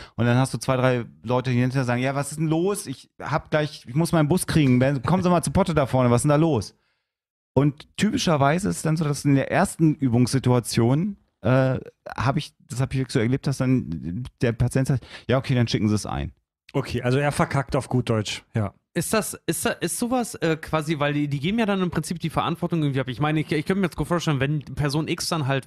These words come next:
Speaker 3: Freunde hat, dann es wird dann, äh, gesagt so, äh, nicht, „Ich hab versagt“, sondern „Die Gesellschaft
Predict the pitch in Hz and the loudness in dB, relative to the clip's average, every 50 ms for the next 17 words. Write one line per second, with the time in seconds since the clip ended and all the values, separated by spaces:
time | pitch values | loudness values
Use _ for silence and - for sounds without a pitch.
0 | 123 - - 151 165 190 202 165 180 185 - 165 156 143 - - 151 151 - 147 | -10 -4 -2 -2 0 0 0 0 0 0 0 0 -2 -2 -2 -4 -4 -2 -2 -2
1 | 143 143 143 - 104 135 135 131 120 127 127 113 127 135 139 - - 147 143 139 | -2 -2 -2 -2 0 0 -2 0 -2 -2 -2 0 0 0 -2 -2 -4 -2 0 0
2 | 139 135 131 - - 131 135 131 143 151 - - _ _ - 185 190 - 220 226 | 0 0 0 -2 -2 -2 -2 0 -2 -2 -4 -6 _ _ -6 -4 -2 -2 -2 -2
3 | 175 - 202 196 160 180 180 185 180 180 - 170 165 160 160 151 156 143 135 123 | 0 0 -2 0 2 2 2 2 2 0 -2 -2 0 0 0 0 -2 -2 -2 -2
4 | 143 151 - - 151 135 - | -2 -2 0 -2 -4 -4 -4